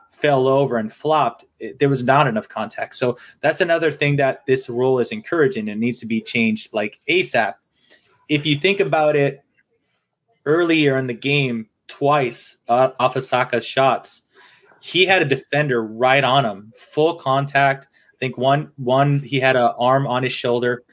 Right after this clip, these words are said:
still got the shot off. The other one just pressing on him,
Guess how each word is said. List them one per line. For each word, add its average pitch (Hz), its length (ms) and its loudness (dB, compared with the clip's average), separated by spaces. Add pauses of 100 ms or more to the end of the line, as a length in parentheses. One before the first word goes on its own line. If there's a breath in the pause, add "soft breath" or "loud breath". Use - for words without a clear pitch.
(180)
still 202 260 0
got 180 200 2
the 143 80 0
shot 110 260 0
off. 110 320 0 (420)
The 127 160 2
other 143 160 4
one 139 480 0
just - 280 -2
pressing 139 320 0
on 127 160 -2
him, 123 220 -6